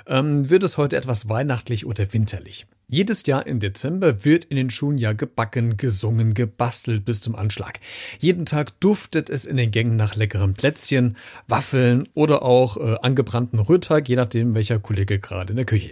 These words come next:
ist. Eine besinnliche Zeit sollte es eigentlich sein, in der man wieder etwas mehr zur Ruhe kommt, aber machen wir uns da mal alle nichts vor. Die Vorweihnachtszeit ist nur eines, Chaos und Zeitdruck und auch zugegebenermaßen Stress.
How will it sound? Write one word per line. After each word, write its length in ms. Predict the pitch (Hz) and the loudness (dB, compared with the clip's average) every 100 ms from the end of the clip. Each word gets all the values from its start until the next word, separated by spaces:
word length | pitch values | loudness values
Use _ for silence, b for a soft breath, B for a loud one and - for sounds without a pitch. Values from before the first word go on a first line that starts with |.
| - | -4
ist. 180 | - - _ _ B B B B - | -4 -4 _ _ B B B B -2
Eine 220 | 170 170 | 0 2
besinnliche 500 | 143 156 214 - 135 | 2 2 2 0 0
Zeit 380 | - 131 147 131 | 0 0 -2 0
sollte 280 | 120 131 123 | 0 0 0
es 120 | - | -2
eigentlich 640 | - 117 127 120 113 101 | -4 -4 -2 0 0 -2
sein, 280 | - 110 151 | -2 -2 -4
in 140 | 131 | -4
der 160 | 113 123 | -2 0
man 220 | 127 120 | 0 -2
wieder 160 | 104 - | -2 -6
etwas 240 | 113 107 | -6 -4
mehr 180 | 107 107 | -2 0
zur 200 | - 98 | 0 0
Ruhe 260 | 127 156 104 | 0 0 0
kommt, 420 | 120 170 - - | 0 0 -2 -6
aber 140 | 127 | -2
machen 300 | 127 143 165 | -2 -2 -2
wir 80 | 147 | -2
uns 160 | 131 - | -2 0
da 120 | 123 | 0
mal 140 | 123 | -2
alle 180 | - 123 | -2 -2
nichts 200 | 110 - | 0 0
vor. 240 | 175 202 B B B B | 2 0 B B B B
Die 80 | 123 | -6
Vorweihnachtszeit 1040 | 101 147 143 139 139 123 - - 113 110 - | -2 -2 0 0 -2 -4 0 2 2 -2 -4
ist 180 | - | -4
nur 140 | 107 - | -4 0
eines, 500 | 127 147 147 - - - | 0 2 0 0 -2 -14
Chaos 600 | - 170 143 143 - - | -4 -2 0 0 -2 -6
und 160 | 131 117 | -4 0
Zeitdruck 540 | 120 113 - 107 101 - | 0 0 -4 -8 -8 -10
und 180 | 120 107 | -10 -8
auch 200 | 104 - | -8 -2
zugegebenermaßen 1000 | - 175 147 135 127 107 104 101 107 101 | -2 -2 -4 -2 -2 -2 -2 -2 -4 -8
Stress. 580 | - - - - - | -10 -16 -2 0 0